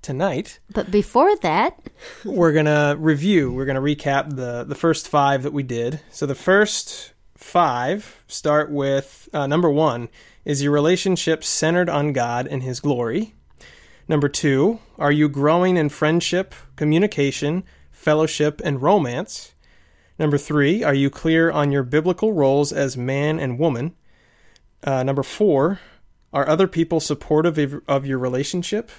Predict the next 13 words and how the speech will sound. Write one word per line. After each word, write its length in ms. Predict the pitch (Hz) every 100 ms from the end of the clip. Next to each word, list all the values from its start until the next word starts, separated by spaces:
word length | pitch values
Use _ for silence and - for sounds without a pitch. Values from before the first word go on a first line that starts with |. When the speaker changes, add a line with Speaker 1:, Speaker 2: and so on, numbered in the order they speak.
| _ - - _ _ - -
Speaker 1:
And 120 | 156
number 200 | 156 151
five, 840 | - 190 147 123 120 117 - - - _
which 160 | 143 139
is 100 | 131
a 60 |
doozy, 480 | 123 165 151 123 117
is 240 | - 135 -
sexual 520 | - 208 - 202 196
desire 480 | 170 151 156 151 156
playing 440 | 156 143 139 139
too 220 | - 208
big 380 | 208 139 131 165